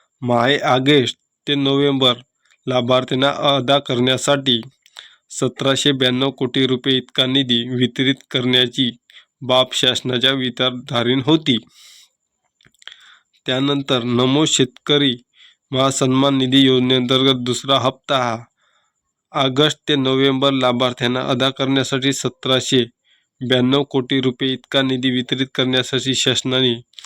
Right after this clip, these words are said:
मान्यता देण्यात येत आहे. प्रस्तुत खर्च पुढील एका शीर्षकाला खाली सन दोन हजार तेवीस ते चोवीस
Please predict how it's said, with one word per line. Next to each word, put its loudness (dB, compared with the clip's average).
मान्यता 2
देण्यात 2
येत 0
आहे. -2
प्रस्तुत -4
खर्च 0
पुढील 2
एका -2
शीर्षकाला 0
खाली -4
सन 0
दोन -2
हजार 2
तेवीस -2
ते -4
चोवीस -4